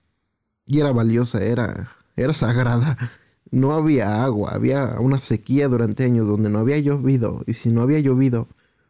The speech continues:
pues no había arroyos, no había ríos, no había lagos. Y si no había llovido, no había cultivos, no había plantas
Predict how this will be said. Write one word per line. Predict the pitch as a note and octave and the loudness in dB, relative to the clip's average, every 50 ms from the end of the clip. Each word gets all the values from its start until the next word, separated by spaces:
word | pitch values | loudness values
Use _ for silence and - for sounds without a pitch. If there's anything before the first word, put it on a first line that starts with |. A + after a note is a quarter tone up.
| _ _ | _ _
pues | - A2+ A2 | -4 -2 2
no | A#2 A#2+ A#2+ | 2 2 2
había | B2 C3+ C#3+ C3 | 2 2 2 2
arroyos, | A#2+ A#2 A2+ A#2+ D3 E3 D#3 D3 C#3+ C#3+ C#3 C3 | 0 0 -2 0 0 2 2 2 2 0 0 2
no | B2+ B2+ | 2 2
había | B2 A#2 B2+ B2 A#2+ A2 G#2+ G#2 G#2 | 2 2 2 2 2 2 0 -2 -2
ríos, | G2+ - C#3 D#3 D#3+ D3+ C#3 C3 B2+ | -2 0 0 2 2 2 2 2 2
no | B2+ A#2+ | 2 2
había | A2+ A#2 A2 G2+ | 2 2 2 0
lagos. | G#2 G#2+ A#2 D3+ D3+ C3 A#2+ A2+ A#2 B2+ - - - _ _ _ _ _ _ _ _ _ _ _ _ _ _ - | 0 0 0 0 0 -2 -2 -2 -4 -6 -8 -14 -20 _ _ _ _ _ _ _ _ _ _ _ _ _ _ -4
Y | C3 A2+ | -2 0
si | B2+ B2 | 2 2
no | C3+ D3 | 2 2
había | D#3 E3 F3 D#3+ D3+ | 2 2 2 2 2
llovido, | C#3+ C3+ A#2+ A2+ B2+ C3+ C3+ C3+ C3+ | 2 2 2 2 2 2 2 2 2
no | B2 B2+ B2+ | 2 2 2
había | B2 C3 C#3 C#3 C#3+ C#3+ C3 A#2+ A2+ A2+ | 2 2 2 2 4 4 2 2 0 -2
cultivos, | - - A#2+ A2+ A2 G#2 - D3+ F3 F3 E3 C#3 B2 A#2+ A#2+ | -2 0 0 0 0 0 0 0 0 0 0 0 -2 -2 0
no | B2 A#2+ A#2+ | 2 2 2
había | A#2 A#2+ C3+ C3 B2 B2 | 2 2 2 0 0 0
plantas | B2 _ - F2+ F#2+ C3 F3+ F3+ E3+ B2 B2 A#2+ - - | -4 _ -6 -4 -2 -2 -2 -2 0 0 -2 -2 -4 -8